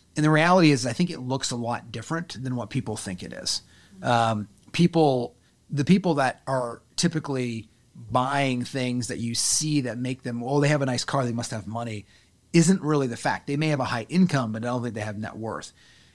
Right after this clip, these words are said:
And so if you think about having a million dollars, what they would call augmented net worth, which an augmented net worth means if you subtract the equity out of your house, that means you have a million dollars net worth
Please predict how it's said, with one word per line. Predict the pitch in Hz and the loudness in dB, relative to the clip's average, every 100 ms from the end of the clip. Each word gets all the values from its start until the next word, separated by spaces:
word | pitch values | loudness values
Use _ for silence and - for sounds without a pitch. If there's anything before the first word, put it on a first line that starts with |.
| - | 0
And | 143 | 2
so | 175 | 4
if | 139 | 4
you | 151 | 2
think | 202 | 4
about | 160 139 - _ | 6 6 4 _
having | - 147 139 | -2 -2 0
a | |
million | 127 143 156 151 131 | 0 2 2 2 2
dollars, | 120 127 120 107 | 2 2 0 -2
what | 117 | -6
they | 120 117 | -6 -6
would | 110 | -4
call | 120 104 - | -6 -6 -6
augmented | 110 135 139 151 151 170 | -2 0 2 0 0 0
net | 175 170 | 0 0
worth, | 175 175 180 - - | -2 0 -2 -4 -6
which | 135 127 | -4 -4
an | 123 | -2
augmented | 131 165 156 143 131 | 0 2 2 0 0
net | 127 113 | -2 -2
worth | 117 113 | -6 -6
means | 120 113 110 | -6 -6 -6
if | 110 | -6
you | 110 | -6
subtract | - 113 - 151 131 - | -6 -6 0 2 2 0
the | - | -4
equity | 120 - 120 110 | -4 -2 -2 -2
out | |
of | 107 | -4
your | 95 87 | -4 -4
house, | - 104 143 - - - _ | -2 0 0 0 -6 -18 _
that | 120 127 | -2 2
means | 127 110 | 2 2
you | 117 | -2
have | 110 | 0
a | |
million | 120 135 139 | 2 2 2
dollars | 120 117 113 98 | 2 0 0 -4
net | 104 | -6
worth | 117 107 | -6 -8